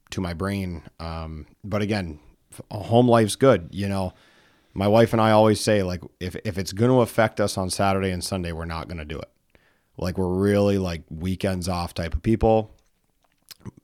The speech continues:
I rarely work till even five o'clock. I go in early, but I won't, I won't stay at the office later than four thirty. I'll get there at six, but, and, and our growth now,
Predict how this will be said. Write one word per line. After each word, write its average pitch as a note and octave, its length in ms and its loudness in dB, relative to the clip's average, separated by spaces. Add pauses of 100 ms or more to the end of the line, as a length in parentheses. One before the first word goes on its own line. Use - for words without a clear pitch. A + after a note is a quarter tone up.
(100)
I E2+ 200 -8 (600)
rarely G2 540 -2
work F#2 320 -6 (180)
till F#2+ 260 -4
even E2+ 220 -6
five F2+ 280 -4
o'clock. F2+ 360 -2
I A2+ 80 2
go A#2 200 4
in A2 100 0
early, F#2+ 260 -2
but F2+ 160 -4
I F2 80 -4
won't, F2+ 320 -6 (100)
I F#2 120 -4
won't F2+ 180 -4
stay - 140 -8
at E2+ 140 -8
the F2 100 -8
office E2+ 400 -8 (240)
later F2 260 -8
than E2 160 -12
four E2+ 220 -8
thirty. E2 360 -8 (360)
I'll G2 80 -2
get F2+ 220 -4
there F2 120 -4
at C#2+ 120 -6
six, G#2 340 0
but, - 260 -8 (480)
and, F#2 420 -2 (240)
and G2 140 -2
our B2+ 160 6
growth F#2+ 580 0 (160)
now, E2+ 560 -2